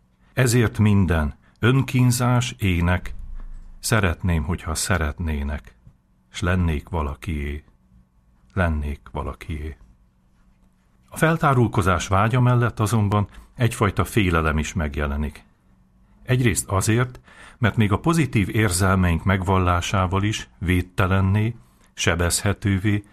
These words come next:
esetleg nevetségessé válhatunk. A szerelmi vallomás kockázata éppen a viszonzás bizonytalanságában rejlik. Jézus sem véletlenül mondja, hogy ne vessétek gyöngyeiteket a sertések elé, mert eltapossák azokat,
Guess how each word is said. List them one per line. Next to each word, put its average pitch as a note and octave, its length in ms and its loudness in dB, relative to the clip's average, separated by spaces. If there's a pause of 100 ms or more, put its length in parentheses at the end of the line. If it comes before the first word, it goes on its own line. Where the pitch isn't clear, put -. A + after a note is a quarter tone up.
esetleg B2 480 0
nevetségessé E2+ 880 0
válhatunk. D2+ 720 -4 (960)
A - 80 -6
szerelmi A#2+ 440 2
vallomás F2+ 540 2
kockázata F2+ 920 -2
éppen A#2+ 340 0
a F#2 80 4
viszonzás E2+ 760 2
bizonytalanságában D2+ 1200 -2
rejlik. C#2 540 -8 (440)
Jézus B2+ 320 2
sem G2+ 200 2
véletlenül F2+ 560 2
mondja, F#2 460 2 (400)
hogy F#2+ 140 0
ne C3+ 120 2
vessétek F#2 600 0
gyöngyeiteket F2+ 760 0
a E2+ 40 -2
sertések F2 720 -2
elé, F#2+ 340 -2 (420)
mert - 260 -4
eltapossák A2 800 0
azokat, F#2 500 -4